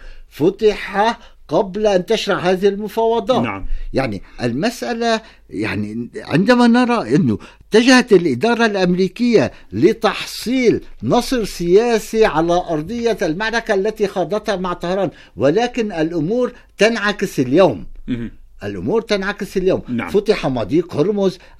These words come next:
Speaker 1: الأولوية لإيقاف الحرب.
Speaker 2: نعم.
Speaker 1: يعني، مسألة،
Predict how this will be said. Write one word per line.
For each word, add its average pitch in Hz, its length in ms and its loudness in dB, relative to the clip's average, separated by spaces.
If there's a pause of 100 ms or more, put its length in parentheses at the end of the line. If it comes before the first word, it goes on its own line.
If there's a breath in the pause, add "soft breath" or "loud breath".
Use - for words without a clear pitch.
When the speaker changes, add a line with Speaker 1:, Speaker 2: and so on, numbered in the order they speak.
Speaker 1:
الأولوية 147 840 2
لإيقاف 147 680 0
الحرب. 190 560 0
Speaker 2:
نعم. 113 240 2
Speaker 1:
يعني، 147 260 2
مسألة، 196 480 0